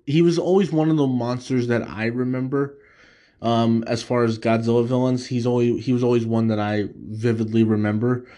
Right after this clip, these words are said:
Um, so I'm glad he, I love his design too. It looks almost like a, a vulture-like creature. Um, uh, I like the second fight. <laughs> Uh, I just love seeing, uh,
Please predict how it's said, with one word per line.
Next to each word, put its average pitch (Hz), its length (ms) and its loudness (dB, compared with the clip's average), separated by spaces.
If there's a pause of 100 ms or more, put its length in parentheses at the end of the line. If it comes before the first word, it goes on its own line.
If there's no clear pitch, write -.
(340)
Um, 107 200 -2
so 120 160 0
I'm 113 180 4
glad 120 540 0
he, 135 480 0
I 135 120 2
love 139 240 4
his 127 200 2
design 127 440 -2
too. 127 240 0
It 123 60 2
looks 123 200 -2
almost 127 340 -2
like 113 160 -4
a, 101 300 -4 (160)
a 101 60 -12
vulture-like 113 960 -4
creature. 156 560 -2 (960)
Um, 101 720 0 (1500)
uh, 101 460 2 (120)
I 131 100 4
like 143 240 2
the 117 80 -6
second 156 520 -2
fight. 165 380 0 (360)
<laughs> 156 180 4 (560)
Uh, 123 320 -2
I 139 120 0
just 139 260 0
love 131 240 2
seeing, 135 380 0
uh, 113 320 0